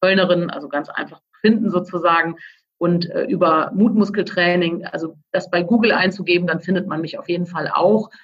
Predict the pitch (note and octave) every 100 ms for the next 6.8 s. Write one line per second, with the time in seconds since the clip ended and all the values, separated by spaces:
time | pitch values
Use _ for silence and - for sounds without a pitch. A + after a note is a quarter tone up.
0 | _ _ _ - F3 F3 - F3+ F3 F3
1 | F3+ E3+ E3 E3+ F3 F3 E3+ F#3 F3+ F3
2 | E3+ E3+ - D#3 D#3 D#3 - - - D#3+
3 | D#3 D3+ E3+ F3 F3 - - E3+ - F3
4 | D3+ - D#3 - F3 F3+ D#3 D#3+ D#3+ -
5 | E3 D#3 D#3 - _ _ - D3+ - D#3
6 | E3+ E3 - _ D#3+ D3+ D3+